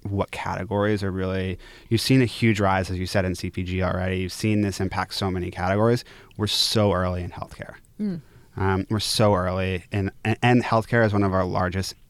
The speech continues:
Speaker 1: industries in the country. I think it's, it's something like seventeen percent of G D P, um, or around there, uh, is spent on healthcare.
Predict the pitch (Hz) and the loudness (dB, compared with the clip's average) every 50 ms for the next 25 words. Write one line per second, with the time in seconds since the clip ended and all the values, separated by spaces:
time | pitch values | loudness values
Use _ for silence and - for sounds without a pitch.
0 | - - 101 92 90 90 - - 95 85 90 - - - - 120 110 - - 82 | -6 -4 -2 -2 -2 -2 -2 -4 -4 -4 -4 -8 -6 -2 -2 -2 -2 -2 -6 -10
1 | - - - - - - - - - 98 101 110 120 117 120 104 - - - _ | -10 -12 -16 -20 -20 -20 -20 -10 -6 0 2 2 2 2 0 -2 -2 -6 -6 _
2 | - 104 - - - - - - - - 113 110 - 123 117 107 98 - - - | -4 -4 -4 -6 -12 -20 -20 -14 -2 0 0 2 4 4 4 4 2 0 -2 -2
3 | - 101 104 113 117 - - 113 107 101 - 92 90 - - 92 92 92 90 85 | 0 2 4 2 2 2 2 2 2 2 0 -2 -4 -2 -2 0 0 0 0 -2
4 | - 90 90 85 90 90 87 - - 95 98 101 107 117 120 - - - - - | -2 -4 -4 -4 -4 -6 -6 -6 -4 0 0 2 2 0 -2 -4 -10 -20 -20 -20
5 | - - - 98 98 95 95 92 92 92 - - - - 101 98 - - 104 98 | -20 -8 -4 0 2 2 2 2 0 -2 -4 -6 -8 -6 -6 -6 -4 -4 -4 -4
6 | 92 95 87 95 95 101 101 101 104 104 110 110 113 - - - - - - - | -2 -2 -2 0 0 2 2 4 4 4 2 2 0 -4 -8 -18 -20 -20 -8 -2
7 | 92 101 98 98 95 95 95 92 92 - _ _ _ _ _ _ _ _ _ _ | 0 2 4 4 4 4 2 2 0 -2 _ _ _ _ _ _ _ _ _ _
8 | - 104 104 - - - 98 98 95 - 92 87 - 95 92 - - - - | -4 -4 -2 -2 -2 -2 -2 -2 0 -2 -4 -4 -4 -6 -8 -6 -8 -10 -10